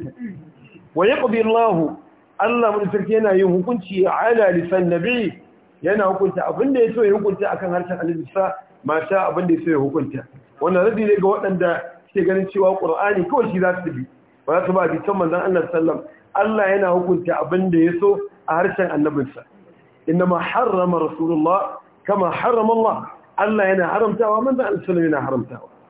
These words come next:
Wannan kenan. Ka nema wani an ce, "Ishfa'u, tushaffa'u." Ku nema wasu, ma'ana,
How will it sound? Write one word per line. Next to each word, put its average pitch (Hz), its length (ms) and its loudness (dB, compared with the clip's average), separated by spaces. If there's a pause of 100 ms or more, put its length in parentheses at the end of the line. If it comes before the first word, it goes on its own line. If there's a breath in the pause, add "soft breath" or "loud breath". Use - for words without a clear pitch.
(1500)
Wannan 175 360 2
kenan. 123 220 -6 (720)
Ka 165 120 -2
nema 294 180 2
wani 254 240 4
an 214 160 0
ce, 262 80 0 (160)
"Ishfa'u, 180 400 0 (160)
tushaffa'u." 180 720 -4 (1700)
Ku 208 140 2
nema 285 240 2
wasu, 247 320 2
ma'ana, 233 560 2